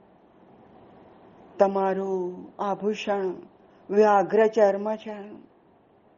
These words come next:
સર્પના અલંકારથી તમે વિભૂષિત થયેલા છો. શરીર પર ભસ્મનું લેપન કરેલું છે.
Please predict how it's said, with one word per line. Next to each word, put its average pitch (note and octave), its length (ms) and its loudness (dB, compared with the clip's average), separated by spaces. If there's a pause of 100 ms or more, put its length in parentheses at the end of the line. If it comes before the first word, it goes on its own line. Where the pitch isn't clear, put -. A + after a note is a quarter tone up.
(720)
સર્પના C#4+ 600 4
અલંકારથી A#3+ 1400 -2 (760)
તમે C4+ 220 6
વિભૂષિત B3+ 680 0
થયેલા A#3 540 2
છો. A3 440 -8 (1700)
શરીર G3+ 600 2
પર F#3+ 300 -4 (1040)
ભસ્મનું G#3+ 720 0
લેપન F#3+ 520 2
કરેલું G#3+ 500 -2
છે. F#3+ 300 -12